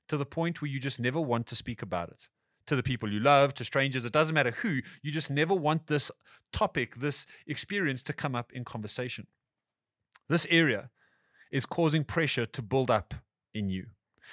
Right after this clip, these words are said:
If there is something that you refuse to speak about, there is pressure building up. This area that is untouchable, that is out of bounds, it's not hidden.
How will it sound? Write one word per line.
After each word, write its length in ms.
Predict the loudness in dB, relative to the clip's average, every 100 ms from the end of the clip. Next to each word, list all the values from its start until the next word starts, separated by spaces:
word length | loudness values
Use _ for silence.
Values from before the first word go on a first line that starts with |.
| -4
If 120 | 4
there 120 | 8 8
is 100 | 8
something 300 | 2 2 0
that 100 | 2
you 100 | 4
refuse 480 | 2 0 0 0 0
to 100 | -4
speak 280 | -4 -2
about, 340 | 2 4 4 2
there 160 | 2
is 80 | 2
pressure 380 | 2 2 2 0
building 340 | -2 -2 -2
up. 200 | -4 -8 -12 _ _ _ 2
This 220 | 4 4 6
area 300 | 6 8 6
that 160 | 6
is 140 | 4 2
untouchable, 640 | 2 2 0 0 -4 -6 -12 _ _ _ 2
that 120 | 2
is 140 | 4 4
out 160 | 6
of 140 | 6 6
bounds, 640 | 6 6 4 0 -6 -10 _ _ _ _ _
it's 160 | -8 0
not 140 | 0
hidden. 300 | 2 0 -2